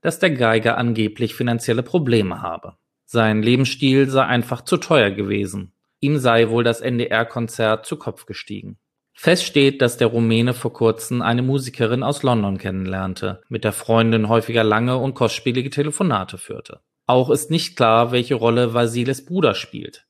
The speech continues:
Der siebenunddreißig Jahre alte Viktor, welcher sich seit einiger Zeit auch in Deutschland befindet,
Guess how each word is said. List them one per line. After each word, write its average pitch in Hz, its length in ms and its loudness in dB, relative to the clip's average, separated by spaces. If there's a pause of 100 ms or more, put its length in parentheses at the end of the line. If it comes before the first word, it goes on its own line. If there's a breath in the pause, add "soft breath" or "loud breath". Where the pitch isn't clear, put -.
(120)
Der 110 140 0
siebenunddreißig 117 640 0
Jahre 110 220 2
alte 113 320 0
Viktor, 135 500 2 (160)
welcher 104 380 0
sich 104 200 -6
seit 110 200 -4
einiger 113 320 0
Zeit 110 240 -2
auch 131 180 0
in 120 80 -2
Deutschland 104 400 -2
befindet, 113 540 -2